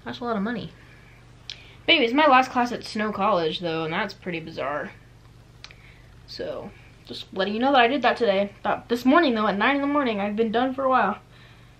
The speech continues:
Okay, we're gonna low pony it. I'm gonna just throw this in a little pony. Just get it real tight.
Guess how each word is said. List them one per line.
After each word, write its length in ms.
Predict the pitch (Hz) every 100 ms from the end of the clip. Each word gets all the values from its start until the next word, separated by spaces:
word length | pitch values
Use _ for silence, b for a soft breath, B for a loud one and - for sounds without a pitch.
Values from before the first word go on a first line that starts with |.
| B -
Okay, 300 | 339 320 208
we're 100 | 240
gonna 320 | 269 269 262 -
low 340 | 254 262 254 269
pony 460 | - 254 247 262
it. 260 | 269 302 - - B - - b b b b b - - - - -
I'm 200 | 247 240
gonna 480 | 233 226 214 214 220 B B - - - - - - - - - -
just 440 | - 208 - - - -
throw 200 | 233 233
this 200 | 240 247
in 100 | 240
a 60 | 233
little 180 | 233 240
pony. 580 | - 320 349 349 349 339 - - b b b b b b - - - - - - - - - - - - - - - - - - - - - - - - - - - - - - - - - -
Just 440 | - - - - - - -
get 140 | - 151
it 100 | -
real 460 | 113 156 233 233
tight. 480 | 247 - 262 294 -